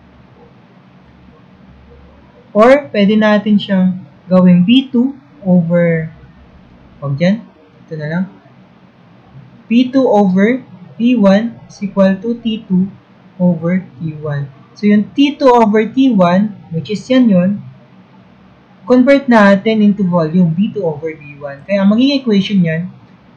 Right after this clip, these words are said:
since ang tanong dyan is specific entropy, tanggalin na natin yung mass, ha, kasi per unit mass, eh. C P na lang, L N, B two over B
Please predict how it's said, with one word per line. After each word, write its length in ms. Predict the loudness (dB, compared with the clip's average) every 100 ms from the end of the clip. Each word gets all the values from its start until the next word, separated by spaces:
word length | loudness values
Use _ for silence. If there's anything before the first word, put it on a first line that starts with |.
| _ _ _ -20 -20 _ _ _ _
since 400 | -2 0 0 0
ang 320 | 0 0 2
tanong 320 | 2 4 4
dyan 320 | 4 2 4
is 160 | 0 -2
specific 560 | -8 -8 -6 -6 -8 -2
entropy, 640 | 0 0 -4 -8 -8 -8 -12 -4
tanggalin 400 | 2 4 6 6
na 80 | 4
natin 320 | 2 0 -4
yung 160 | -2 0
mass, 240 | -2 -2
ha, 240 | -6 -6 -12 -16
kasi 400 | -6 -6 -6 -12 -20 _ _ _
per 160 | 0 2
unit 320 | 2 0 -2
mass, 240 | -6 -6 -8
eh. 160 | -10 -8
C 160 | -6 -2
P 160 | 2
na 160 | 2 2
lang, 400 | 2 0 -4 -10 _ -20 -2
L 240 | 2 2
N, 320 | 4 2 2 0
B 160 | 0
two 160 | 0 0
over 320 | 0 -2 -6
B 160 | -6